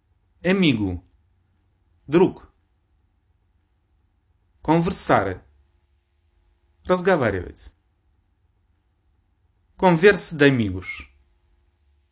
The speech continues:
Дружеская беседа. Conselho.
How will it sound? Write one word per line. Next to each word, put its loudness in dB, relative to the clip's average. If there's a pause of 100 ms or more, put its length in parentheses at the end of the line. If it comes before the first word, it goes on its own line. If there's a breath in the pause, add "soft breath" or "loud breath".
(320)
Дружеская -2
беседа. -8 (2250)
Conselho. 0